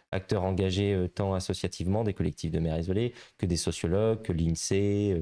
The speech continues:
que, euh, l'I G F, et cetera. Et, euh, ensuite,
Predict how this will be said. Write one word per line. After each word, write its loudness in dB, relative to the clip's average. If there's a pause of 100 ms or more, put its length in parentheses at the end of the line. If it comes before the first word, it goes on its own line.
(120)
que, 0 (560)
euh, 0
l'I 2
G 2
F, -6
et -2
cetera. -4 (460)
Et, 2
euh, 2
ensuite, -2